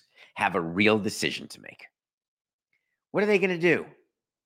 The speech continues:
They've got Justin Fields. Do you draft Tony Miandich?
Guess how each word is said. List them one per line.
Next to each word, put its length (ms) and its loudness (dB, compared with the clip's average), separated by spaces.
They've 160 -4
got 220 2
Justin 380 -2
Fields. 640 0
Do 80 -10
you 40 -12
draft 440 -2
Tony 280 -4
Miandich? 640 -2